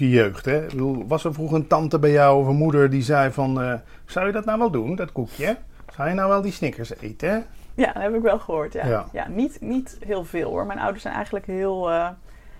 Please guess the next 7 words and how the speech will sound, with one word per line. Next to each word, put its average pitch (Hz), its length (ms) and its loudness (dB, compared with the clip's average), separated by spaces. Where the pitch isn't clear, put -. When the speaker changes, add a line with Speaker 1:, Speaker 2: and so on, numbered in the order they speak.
Speaker 2:
heel 175 440 -4
relaxed, 165 460 -6
heel 170 120 -6
oké. 202 460 -4
Maar 185 280 -4
toen 196 200 -8
ik 185 480 -10